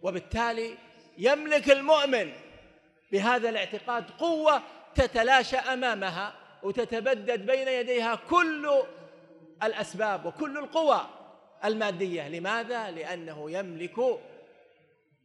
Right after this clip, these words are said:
الاعتماد على الله والركون إليه.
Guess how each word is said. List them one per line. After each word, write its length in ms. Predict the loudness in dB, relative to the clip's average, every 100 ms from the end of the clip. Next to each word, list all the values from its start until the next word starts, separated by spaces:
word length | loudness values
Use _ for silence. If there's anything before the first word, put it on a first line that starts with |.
| _ _ -10
الاعتماد 960 | -8 -8 -10 -12 -14 -12 -10 -10 -10 -12
على 280 | -10 -10
الله 320 | -10 -8 -10 -10 -18 -20 -20 -20 -20 -20 _ _ _
والركون 680 | -12 -12 -12 -12 -4 -4 -4
إليه. 540 | -2 2 2 0 -8